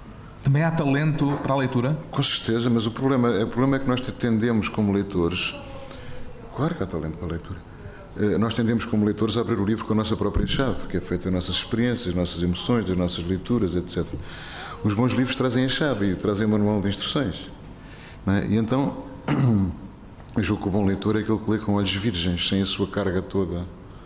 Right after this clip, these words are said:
Speaker 2: não é? Da mesma maneira que muitas vezes, sei lá, uma namorada nos faz pagar pelas infelicidades que teve com os namorados pretéritos, que a gente não tem culpa nenhuma.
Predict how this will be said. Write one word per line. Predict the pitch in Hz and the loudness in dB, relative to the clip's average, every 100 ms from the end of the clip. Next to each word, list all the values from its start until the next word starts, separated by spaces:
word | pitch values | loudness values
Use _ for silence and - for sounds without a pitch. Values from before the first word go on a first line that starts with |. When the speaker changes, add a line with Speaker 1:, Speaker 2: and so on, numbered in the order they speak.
| - - - - - | -18 -18 -18 -14 -4
Speaker 2:
não | 92 | -2
é? | 92 | 2
Da | 110 | 4
mesma | 110 | 4
maneira | 104 110 | 4 2
que | 107 | 0
muitas | 104 104 92 | 0 2 2
vezes, | 107 98 | 2 2
sei | - | 0
lá, | 98 | 2
uma | 98 101 | 2 2
namorada | 98 98 104 | 2 2 2
nos | 98 | 0
faz | - 98 | 0 -4
pagar | - 95 104 | -2 0 0
pelas | - 98 | 0 0
infelicidades | 95 92 104 - 98 95 - | 0 -2 -2 -2 0 0 -2
que | - | -4
teve | 107 | -4
com | - | -2
os | 101 | -2
namorados | 101 98 98 | 0 2 0
pretéritos, | - 101 110 139 101 | -2 -6 -2 -2 -2
que | - | -4
a | 90 | -2
gente | 95 | 0
não | 92 | 0
tem | 98 | -2
culpa | 95 90 | -6 -4
nenhuma. | 98 117 120 | -2 0 -2